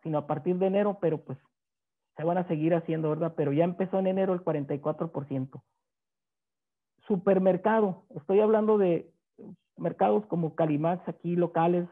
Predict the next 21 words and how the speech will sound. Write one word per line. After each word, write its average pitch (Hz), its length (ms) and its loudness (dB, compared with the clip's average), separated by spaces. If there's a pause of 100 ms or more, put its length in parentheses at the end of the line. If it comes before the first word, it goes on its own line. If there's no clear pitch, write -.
Soriana, 160 440 0
¿verdad? 170 340 -4 (760)
Pues 135 140 -6
ya 185 280 2
que - 80 -20
compre 190 280 -2
un 202 60 2
veintinueve 190 500 0
por 165 220 -6
ciento 175 300 -4
significa 156 500 -4
mucho, 139 380 -4
¿verdad? 139 260 -4 (1500)
¿Qué 220 80 2
es 226 60 2
lo 247 120 6
que 247 120 4
sucede? 208 520 2 (380)
Ya, - 180 -2 (240)
¿recuerdan 208 440 0
la, 180 280 -2